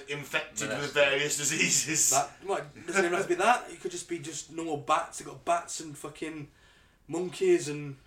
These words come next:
Speaker 3: God knows what else in cages next to each other, passing along diseases animal to animal, and then we're getting it.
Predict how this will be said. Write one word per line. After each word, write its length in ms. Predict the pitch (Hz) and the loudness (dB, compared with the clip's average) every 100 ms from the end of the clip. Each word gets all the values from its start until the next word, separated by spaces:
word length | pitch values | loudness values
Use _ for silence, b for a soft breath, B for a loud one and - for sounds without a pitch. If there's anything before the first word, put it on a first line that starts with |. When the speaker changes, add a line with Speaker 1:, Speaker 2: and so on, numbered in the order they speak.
| - | -6
Speaker 3:
God 220 | 170 175 | -4 0
knows 180 | 175 151 | 0 -2
what 140 | 156 | -2
else 240 | 170 160 170 | -2 -2 -6
in 100 | 156 | -8
cages 440 | - 175 170 139 | -4 -2 -2 -4
next 220 | 160 165 | -10 -10
to 60 | 151 | -10
each 120 | 139 | -8
other, 220 | 131 143 143 B _ | -4 -4 -4 B _
passing 380 | - 185 - 185 | -10 -8 -4 -2
along 240 | 170 170 | -2 -2
diseases 500 | 151 143 165 160 143 | -6 -8 -8 -6 -6
animal 240 | 147 143 131 | -6 -6 -8
to 140 | 143 | -8
animal, 400 | 151 123 131 - b b b b b 139 | -8 -8 -12 -14 b b b b b -12
and 80 | |
then 120 | 151 170 | -8 -2
we're 140 | 180 | -2
getting 260 | 196 202 196 | -2 -6 -8
it. 140 | 180 | -10